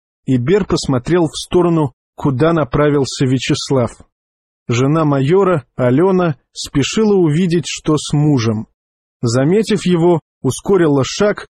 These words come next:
бросилась супругу на шею и расплакалась. Бер и Коновалов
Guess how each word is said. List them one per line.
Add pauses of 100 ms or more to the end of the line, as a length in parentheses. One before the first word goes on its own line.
(160)
бросилась
супругу
на
шею (220)
и
расплакалась. (320)
Бер
и
Коновалов